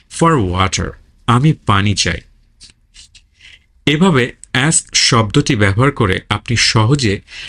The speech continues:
কিছু জিজ্ঞাসা বা প্রশ্ন করার কাজ বোঝাতে পারবেন।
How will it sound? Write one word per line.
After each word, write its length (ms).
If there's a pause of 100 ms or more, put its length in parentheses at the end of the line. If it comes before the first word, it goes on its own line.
(140)
কিছু 280
জিজ্ঞাসা 680
বা 120
প্রশ্ন 400
করার 340
কাজ 380 (100)
বোঝাতে 300
পারবেন। 420